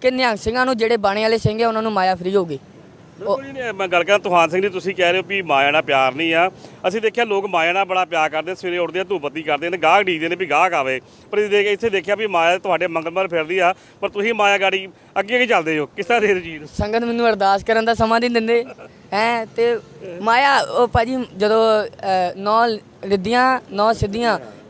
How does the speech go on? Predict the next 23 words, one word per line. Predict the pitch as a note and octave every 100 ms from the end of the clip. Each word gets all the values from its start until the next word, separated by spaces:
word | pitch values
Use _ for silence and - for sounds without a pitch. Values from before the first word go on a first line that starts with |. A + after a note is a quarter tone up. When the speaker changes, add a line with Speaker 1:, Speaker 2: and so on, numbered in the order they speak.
| -
Speaker 1:
ਪਿੱਛੇ | A#3 C4
ਲੱਗੀਆਂ | A#3 G#3 A#3 A3
ਫਿਰਨ, | G#3 G3 E3+ C#3+ B2
ਪਰ | A#3
ਕਦੋਂ? | A3 B3 C4+ C4 - -
ਜਦੋਂ | A3+ B3
ਉਸ | A#3+ A#3
ਵਾਹਿਗੁਰੂ | A3+ A3+ A3+
ਪਰਮੇਸ਼ਰ | A3+ G#3+ G3+ A3
ਦੇ | A3+
ਨਾਮ | G#3 G3+
ਦੇ | G#3
ਵਿੱਚ | G#3
ਰੰਗੇ | G3 F#3 G3
ਹੋਈਏ, | F3 D#3 - - -
ਆਪਾਂ | F#3 A3
ਗੁਰੂ | G#3+ G#3
ਦਾ | G#3+ A3
ਬਾਣਾ | F#3+ G3 G3
ਪਾਇਆ, | G3+ G#3+ G#3 F3+
ਹਨਾ, | F#3+ A#3 A#3+
ਅਹ, | - F#3+ F#3 F3+ F3
ਮਹਾਰਾਜ | F#3 G3+ G#3+